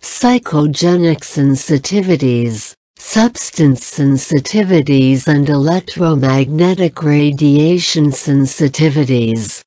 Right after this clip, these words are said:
Being an empathic, anxious person doesn't mean you are crazy, but it does mean you are more prone to developing mental health challenges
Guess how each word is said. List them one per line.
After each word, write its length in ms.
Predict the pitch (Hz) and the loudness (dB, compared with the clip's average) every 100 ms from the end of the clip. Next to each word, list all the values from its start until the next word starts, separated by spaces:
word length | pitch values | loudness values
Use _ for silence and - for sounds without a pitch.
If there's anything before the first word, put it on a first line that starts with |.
| _ _ _ _ _ _ - | _ _ _ _ _ _ 0
Being 340 | 151 151 143 | 2 4 2
an 160 | 135 135 | 2 2
empathic, 920 | 135 131 180 196 202 - 120 123 - _ _ | 0 -2 -2 -2 -2 -2 -4 -4 -14 _ _
anxious 680 | 226 247 254 - - 156 127 | 2 2 2 0 -2 -2 -4
person 640 | - - 165 190 - 147 131 | -8 -2 0 0 -2 0 0
doesn't 580 | 131 165 165 165 151 185 | 2 0 2 0 0 2
mean 380 | 180 220 262 | 2 4 2
you 340 | 220 160 139 131 | 2 2 2 2
are 180 | 123 127 | 0 -2
crazy, 1000 | - 185 208 233 196 147 127 120 117 113 _ - | -6 -4 2 2 2 0 0 0 -6 -10 _ -10
but 260 | 170 190 180 | 0 2 4
it 220 | 180 147 | 2 0
does 380 | 165 185 160 185 | 0 0 0 0
mean 360 | 202 226 226 | 2 4 4
you 240 | 196 185 151 | 4 2 4
are 140 | 143 | 2
more 360 | 135 147 190 214 | 2 2 2 -2
prone 480 | - 143 131 131 131 | -2 0 0 0 0
to 120 | 143 | 0
developing 800 | 135 131 156 156 165 156 170 151 | 0 0 0 0 0 0 0 2
mental 440 | 156 175 165 143 | 2 0 0 0
health 500 | 127 156 196 208 - | 0 0 0 -2 -4
challenges 1080 | - 208 214 226 190 151 143 127 120 123 | -6 -2 0 2 2 2 0 -2 -2 -8